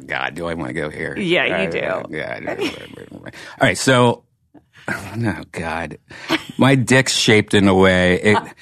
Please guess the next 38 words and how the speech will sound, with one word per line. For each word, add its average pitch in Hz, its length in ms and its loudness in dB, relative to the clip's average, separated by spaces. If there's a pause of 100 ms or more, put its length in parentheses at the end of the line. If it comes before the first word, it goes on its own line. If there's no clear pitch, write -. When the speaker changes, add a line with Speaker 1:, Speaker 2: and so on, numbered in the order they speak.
(180)
Speaker 1:
it 90 160 -8
doesn't 110 200 4
go 147 140 6
left, 135 460 4
doesn't 110 220 4
go 131 120 6
right. 120 480 4
It 117 80 2
goes 113 220 4
kinda 123 260 4
towards 131 560 4
your 127 100 4
face. - 480 -2
Speaker 2:
Okay, 330 280 0
Speaker 1:
So 113 180 4
Speaker 2:
so 196 140 -2
it's 202 180 -6
a, 214 260 -6
it's - 280 -14
turned 247 260 -8
up. - 220 -6
Okay. - 120 0
Speaker 1:
it's 123 120 -2
turned 135 320 4
up. 82 200 -2
Speaker 2:
So - 140 -6
it 185 80 -4
hits 175 200 -10
girls' 165 260 -10
G 165 160 -8
Speaker 1:
It 156 60 -10
Speaker 2:
spots. - 240 0
Speaker 1:
hits 147 220 4
girls' 131 300 4
G 131 160 4
spots, 113 380 4
exactly. 95 500 4
So 101 320 2